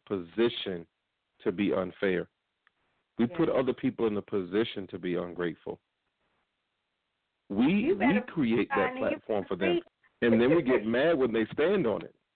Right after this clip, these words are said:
Speaker 2: Yeah. Rodney, you are so right. I mean, you, you are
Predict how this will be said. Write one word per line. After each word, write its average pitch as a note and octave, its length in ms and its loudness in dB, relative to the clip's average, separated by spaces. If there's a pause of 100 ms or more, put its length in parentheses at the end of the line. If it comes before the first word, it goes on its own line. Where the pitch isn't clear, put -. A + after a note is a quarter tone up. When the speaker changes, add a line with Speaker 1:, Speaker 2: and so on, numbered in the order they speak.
(800)
Speaker 2:
Yeah. C4 580 -10 (2250)
Rodney, E4 320 0
you A4 140 2
are D#4+ 100 -2 (100)
so C4 240 -2
right. A#3 460 -4
I A#3+ 60 -2
mean, B3 360 -4 (320)
you, B3+ 220 0
you D4+ 140 -4
are A#3+ 240 2